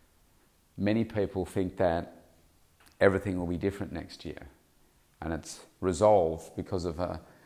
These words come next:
a calendar ticking over. Uh, but it doesn't change like that. It's not, we're not talking about the year two thousand, um, bug here. You know, they, they talked about all that with the calendars and everything, that when the,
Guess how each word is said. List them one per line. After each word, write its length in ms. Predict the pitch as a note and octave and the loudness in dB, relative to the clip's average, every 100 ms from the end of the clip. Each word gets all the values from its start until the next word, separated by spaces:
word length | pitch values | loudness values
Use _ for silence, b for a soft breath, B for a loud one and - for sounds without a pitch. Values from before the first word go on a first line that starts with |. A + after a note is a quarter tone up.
| b b | b b
a 80 | G2+ | -8
calendar 440 | - G#2+ F#2+ F2+ | 2 4 4 0
ticking 380 | E2+ G2 - F2+ | -6 -8 -4 -2
over. 440 | F2+ G#2+ G#2+ F2 E2+ - _ _ b b b b - | 2 0 0 -4 -6 -16 _ _ b b b b -8
Uh, 140 | G2 F#2+ | -4 -2
but 120 | G#2 | -2
it 80 | F#2+ | 2
doesn't 280 | G#2+ - | 2 2
change 360 | - G#2 G#2 A2 | -2 0 2 0
like 180 | A2+ F2+ | -2 0
that. 120 | F2 | 0
It's 160 | D#2+ - | -2 -6
not, 200 | F#2 F#2 | -8 -8
we're 200 | E2+ G2 | -4 -2
not 140 | G#2+ | 0
talking 220 | A#2+ G#2+ | 2 2
about 220 | G2+ G2 | 4 2
the 80 | - | 2
year 140 | F#2+ F#2+ | -2 -2
two 180 | - | -4
thousand, 580 | F2 F#2+ F2+ F2+ G2+ F#2+ - B B B B B - | 0 0 0 -2 -2 -4 -8 B B B B B -14
um, 480 | - F#2 F2 F2 E2+ - - | -6 -4 -2 -2 -6 -10 2
bug 240 | G#2+ G#2+ | 4 6
here. 220 | G2+ F#2 E2+ | 2 -4 -4
You 180 | F2+ | -4
know, 140 | F2+ F2 | -4 -2
they, 160 | F2 F2 E2+ - - - - | -2 -2 -8 -14 -18 -18 -10
they 120 | - F#2+ | -2 0
talked 260 | G#2 F#2+ | 2 0
about 200 | F#2+ F#2 | 4 4
all 140 | F#2 F#2 | 6 8
that 220 | G2 F2+ | 6 6
with 140 | F#2 | 0
the 60 | - | -4
calendars 600 | - G2+ G2 G2+ F2+ E2 | 4 6 6 4 0 -2
and 80 | F2+ | -2
everything, 460 | F2+ E2+ F2+ F2+ | -2 -2 -4 -4
that 140 | E2+ - B B B B B B | -4 -6 B B B B B B
when 360 | G2+ G#2+ F#2+ F#2 | 2 2 2 0
the, 360 | G2+ G2+ F#2 | 2 2 2